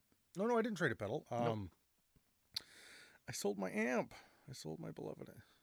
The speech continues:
Speaker 2: No,
Speaker 1: Oh, no,
Speaker 2: they
Speaker 1: no,
Speaker 2: sold,
Speaker 1: that's
Speaker 2: you
Speaker 1: the
Speaker 2: went to Long and McQuaid and bought
Speaker 1: That's,
Speaker 2: it.
Speaker 1: yeah, I did buy, no, I,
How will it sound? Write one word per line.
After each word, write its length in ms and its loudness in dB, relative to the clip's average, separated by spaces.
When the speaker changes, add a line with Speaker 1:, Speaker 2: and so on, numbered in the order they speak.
Speaker 2:
No, 120 -2
Speaker 1:
Oh, 140 10
no, 120 12
Speaker 2:
they 60 12
Speaker 1:
no, 60 10
Speaker 2:
sold, 140 12
Speaker 1:
that's 100 8
Speaker 2:
you 60 4
Speaker 1:
the 60 8
Speaker 2:
went 120 6
to 60 4
Long 200 2
and 80 -2
McQuaid 340 0
and 80 -10
bought 100 2
Speaker 1:
That's, 260 8
Speaker 2:
it. 40 0
Speaker 1:
yeah, 200 10
I 80 8
did 200 2
buy, 180 0
no, 140 4
I, 180 6